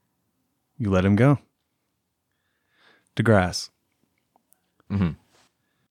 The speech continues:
Speaker 1: The staff of the hospital, with your help, make it through this, uh, these long, sort of grid-like expanses of alleyway to an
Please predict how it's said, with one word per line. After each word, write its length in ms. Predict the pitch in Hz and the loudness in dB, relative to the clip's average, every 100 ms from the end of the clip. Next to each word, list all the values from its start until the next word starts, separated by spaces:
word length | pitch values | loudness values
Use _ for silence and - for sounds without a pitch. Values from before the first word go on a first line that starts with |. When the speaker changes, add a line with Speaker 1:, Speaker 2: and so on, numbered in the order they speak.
| _ _ | _ _
Speaker 1:
The 580 | 135 120 113 110 107 104 - - | 0 4 4 4 4 2 -2 -12
staff 400 | - 147 147 139 | -4 -2 -2 -2
of 80 | 120 | -4
the 100 | 101 | -4
hospital, 640 | 92 85 95 85 80 82 - _ _ _ - | -4 -6 -10 -10 -10 -14 -20 _ _ _ 0
with 240 | 131 127 | 2 4
your 200 | 123 120 | 2 2
help, 280 | 92 85 - - - _ _ _ | 0 -4 -6 -14 -16 _ _ _
make 180 | 120 107 | -4 -2
it 100 | 113 | -4
through 220 | - 104 | -2 -2
this, 380 | 95 92 - - | -2 -4 -6 -8
uh, 320 | 92 87 85 78 | -6 -6 -6 -8
these 400 | 92 87 87 - - - _ _ _ | -8 -8 -10 -16 -20 -20 _ _ _
long, 880 | 117 110 107 107 104 101 101 101 101 - _ _ _ _ _ _ | -4 0 2 4 4 4 2 0 -4 -16 _ _ _ _ _ _
sort 180 | - 107 | -12 -10
of 160 | 101 | -10
grid-like 920 | 98 107 98 101 95 90 90 - - - | -2 2 2 2 0 0 -2 -8 -16 -10
expanses 720 | 101 - 104 92 - 92 90 | -10 -4 -2 -2 -2 -4 -4
of 360 | - 87 85 87 | -2 0 0 -2
alleyway 680 | 87 90 90 90 90 87 - _ _ - - _ _ _ _ - | -2 -2 -2 -4 -2 -4 -8 _ _ -20 -20 _ _ _ _ -16
to 480 | - 104 92 90 87 | -2 0 2 0 0
an 200 | 87 | -2